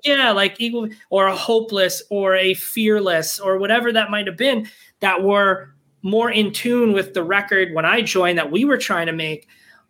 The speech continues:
But to them, it was more like, "Wait, we're gonna join this label that had these bands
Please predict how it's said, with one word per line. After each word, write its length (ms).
But 340
to 140
them, 300
it 100
was 220
more 240
like, 440
"Wait, 340
we're 140
gonna 160
join 500
this 320
label 640
that 280
had 400
these 320
bands 680